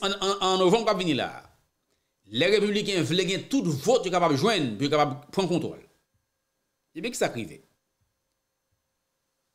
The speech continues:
Ansyen prezidan Trump monte yè nan radyo, li t ap fè yon entèvyu avèk N P R, ke l pa menm rete li kouri, paske li, li, li hang up fon nou pa pale de sa tou.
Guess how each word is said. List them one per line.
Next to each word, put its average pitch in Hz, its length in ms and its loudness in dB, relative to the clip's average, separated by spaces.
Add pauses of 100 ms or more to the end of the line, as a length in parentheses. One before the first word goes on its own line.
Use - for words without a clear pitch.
(100)
Ansyen 202 280 2
prezidan 226 360 4
Trump - 320 2 (840)
monte 226 520 4 (960)
yè 220 320 4
nan 202 160 0
radyo, 185 460 2 (1500)
li 139 80 -4
t 180 80 2
ap 180 80 -2
fè 202 120 2
yon 202 120 4
entèvyu 196 360 2
avèk 190 280 0
N 208 160 0
P 196 160 -2
R, 185 240 4
ke 190 100 0
l 170 80 -2
pa 175 140 2
menm 190 220 0
rete 170 260 2
li 160 140 -2
kouri, 180 360 0
paske 160 240 0
li, 160 140 -2
li, 170 140 0 (100)
li 170 160 2
hang 180 200 2
up 175 120 0
fon 175 160 0
nou 170 140 4
pa 156 100 2
pale 151 140 2
de 143 80 0
sa 139 160 0
tou. 101 100 -10